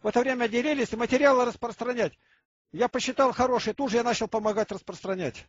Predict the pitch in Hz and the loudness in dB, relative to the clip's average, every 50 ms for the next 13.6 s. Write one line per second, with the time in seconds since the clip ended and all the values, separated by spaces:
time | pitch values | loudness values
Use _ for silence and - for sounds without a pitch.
0 | _ _ _ _ _ _ _ _ - 185 202 247 226 - 285 285 269 269 226 151 | _ _ _ _ _ _ _ _ -2 2 2 2 2 2 2 2 4 4 4 2
1 | - - - _ _ _ 160 175 220 233 240 262 233 - 247 233 214 285 302 294 | 2 -4 -12 _ _ _ 0 2 4 4 4 2 2 2 2 4 4 4 2 2
2 | 285 233 285 302 294 277 254 247 233 196 226 - 214 196 - 226 202 - 220 214 | 0 0 0 2 2 2 2 2 2 2 0 -2 -4 -6 -8 -8 -4 -4 -4 -2
3 | 190 196 170 120 - - - - 190 233 247 220 190 226 - - - 247 214 - | 0 -2 -2 -2 -4 -10 -14 -4 2 2 4 4 4 0 0 0 0 0 0 0
4 | - - 226 196 160 185 147 113 92 - _ _ _ _ _ _ _ _ _ _ | -2 -2 -2 0 0 0 0 -2 -4 -10 _ _ _ _ _ _ _ _ _ _
5 | - 175 208 220 - - 220 196 - 180 147 - - - 185 247 262 - - 214 | 0 2 2 2 4 2 -2 -2 0 -4 -6 -8 -10 -8 -6 -4 -4 -2 -2 -4
6 | 208 - - 156 160 151 - - - 127 131 117 104 87 _ _ _ - _ - | -2 -2 -2 -2 -2 -2 -4 -6 -10 -8 -8 -8 -8 -10 _ _ _ -20 _ 0
7 | 151 202 220 214 - 208 185 - 226 254 247 180 185 - - 190 - - 220 220 | 4 4 4 4 4 0 0 2 2 2 2 0 -2 -4 -4 -2 0 2 4 4
8 | 214 190 - - 220 190 165 151 185 175 220 262 247 220 196 - 185 165 165 156 | 4 2 4 4 2 2 4 2 -2 0 0 0 0 0 -2 -2 -2 -2 -2 -2
9 | 170 - - 170 - 226 208 208 185 160 - 175 160 156 139 135 127 - 127 117 | -4 -8 -10 -6 -2 0 0 0 0 -2 -6 -6 -6 -6 -6 -6 -8 -8 -10 -12
10 | 104 - _ _ _ _ _ _ _ _ _ _ _ _ _ _ _ - 226 214 | -14 -16 _ _ _ _ _ _ _ _ _ _ _ _ _ _ _ 0 2 2
11 | - 247 269 294 294 247 - - 233 233 - 269 277 262 - - 214 - 233 214 | 2 2 2 2 2 0 2 2 2 2 4 4 2 4 4 2 2 2 2 0
12 | - - 240 254 240 185 190 220 202 190 170 139 - - - - 220 208 - 226 | 2 2 4 4 4 4 2 0 2 2 0 -2 -4 -10 -2 0 0 2 4 4
13 | 240 214 185 - - 240 240 208 185 139 110 92 | 4 4 4 2 -2 -4 -2 -2 -2 -4 -6 -8